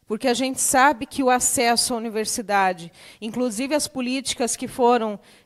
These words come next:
é, ab-, que foram implementadas nos últimos anos, de abrir a universidade pra setores que historicamente foram excluídos da universidade,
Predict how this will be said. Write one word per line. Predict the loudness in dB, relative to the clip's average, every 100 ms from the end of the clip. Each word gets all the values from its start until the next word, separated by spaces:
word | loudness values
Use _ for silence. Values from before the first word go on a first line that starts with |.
| -8
é, | -2 0 0 2 2 0 -4 -8
ab-, | -2 -2 -2 -16 -14
que | -12 -6
foram | 0 0 0 -2
implementadas | -6 -4 -2 -2 -2 2 2 2 -2
nos | -8 -6
últimos | -8 -8 -6 -4 -2
anos, | 0 -2 -2
de | 0
abrir | 0 0 -2 0
a | 0
universidade | 0 -4 -6 -6 0 0 0 -4
pra | -6
setores | -4 -4 0 0 -2
que | -6
historicamente | -6 0 2 2 0 -6 -6 -8 -8
foram | -4 -2
excluídos | -2 -4 -4 0 0 0 -4
da | -4
universidade, | -4 -6 -6 -6 0 0 -2